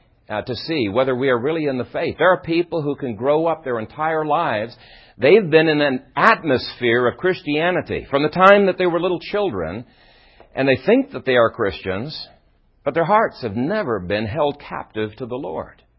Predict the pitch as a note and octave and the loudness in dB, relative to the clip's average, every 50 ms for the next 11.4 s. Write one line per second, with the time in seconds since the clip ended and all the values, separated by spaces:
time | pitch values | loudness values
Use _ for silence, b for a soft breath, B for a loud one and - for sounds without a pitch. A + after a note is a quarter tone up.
0 | _ _ _ _ _ _ _ _ _ - A#2+ B2+ C3 D#3 F#3+ G#3 F3 - C#3 D3 | _ _ _ _ _ _ _ _ _ -2 0 0 2 2 2 2 0 -2 -4 -6
1 | D3 B2+ C#3+ F3 G3 F#3 C#3 F#2+ D2+ - - _ _ _ _ _ _ b b b | -6 -4 -6 -6 -4 -2 -2 -4 -4 -6 -12 _ _ _ _ _ _ b b b
2 | b b b b b - A#2+ A#2+ B2 A#2+ B2 A#2+ A2 - - A#2 C#3+ E3 F#3+ F#3 | b b b b b 0 2 2 4 4 2 0 -2 -6 0 4 6 6 6 6
3 | E3+ D3+ - - F3 E3 D3 C3 A#2+ G2+ B2+ - - B2+ C3 C#3 D3 D#3 D3+ D3 | 4 2 0 0 2 2 2 0 0 -2 -4 -4 -4 -2 2 4 6 6 8 6
4 | C#3+ C#3 B2 A#2+ G#2+ - - _ _ _ - A2+ A#2+ A#2+ B2+ D3 D#3+ F3 E3+ E3 | 6 4 0 -4 -10 -14 -18 _ _ _ -2 -2 0 4 6 6 6 6 4 2
5 | F3 D3 A#2+ - - C#3 A#2+ C3 C#3+ D#3 D#3+ C#3+ C3+ C#3+ C#3 - D3+ D3 - D3 | -2 -2 -2 -4 -8 -6 -2 0 0 2 2 2 0 -2 -2 -2 -4 -4 -2 0
6 | D3 D#3 D#3 D3+ C3+ B2 C#3 C#3 B2+ - - - D3+ E3+ F#3 F#3 - - C#3 A2+ | 0 0 0 -2 -4 -4 -4 -4 -6 -6 -8 -4 0 0 0 0 0 -2 -6 -4
7 | F#2+ F#2+ F#2 - A#2 G#2+ G2 A#2+ - - D3 C#3+ D3 C#3 - - - F2+ E2 D#2 | -4 -4 -4 -4 -6 -6 -6 -8 -8 -8 -8 -8 -6 -8 -10 -12 -10 -8 -6 -4
8 | E2+ F#2 F#2+ - A#2 C3 D3 D3+ C3 C3 C3 A#2+ B2+ B2+ A#2+ - - - D#3+ D#3 | -4 -4 -4 -4 -4 -4 -4 -4 -4 -4 -4 -2 -2 -4 -4 -6 -8 -8 -6 -4
9 | E3+ D3+ A#2+ G2 E2 C#2+ D#2+ E2 E2+ F#2 A2 D3+ F#3 G3+ G3 - F#3+ F#3+ F#3+ F#3 | -4 -4 -4 -6 -6 -8 -8 -6 -6 -4 -4 -2 -4 -4 -4 -4 -4 0 0 2
10 | F3+ G3 G#3 G3 E3+ D3+ C3 B2 C#3 C3+ C#3+ D3 D3+ C#3 B2+ B2+ D#3 F3+ F#3+ F#3 | 4 4 4 4 4 2 0 0 -2 -2 -2 -2 -2 -2 -2 -4 -4 -2 -2 0
11 | D#3+ A#2 G2 F2+ F2 F2 F#2+ A2 | -2 -2 -2 -2 -4 -4 -6 -6